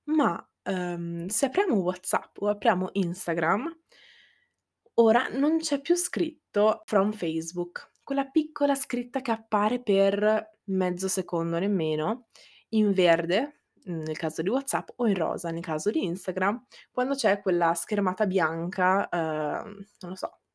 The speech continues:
come apertura diciamo per l'applicazione. C'è scritto "From Meta", con questo simbolo che sembra il simbolo dell'infinito, ecco. Questo si era già notato da un po' di tempo, ma io non ci avevo fa-,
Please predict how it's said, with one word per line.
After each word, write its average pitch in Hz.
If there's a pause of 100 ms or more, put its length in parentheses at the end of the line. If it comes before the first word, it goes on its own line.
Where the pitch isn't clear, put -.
come 156
apertura 170
diciamo 165
per 190
l'applicazione. 170 (1300)
C'è -
scritto 233
"From 175
Meta", 160 (720)
con 330
questo 240
simbolo 208
che 208
sembra 180
il 185
simbolo 185
dell'infinito, 165
ecco. 151 (640)
Questo 440
si 381
era 226
già 202
notato 175
da 175
un 180
po' 185
di 180
tempo, 175
ma 240
io 170
non 165
ci -
avevo 170
fa-, -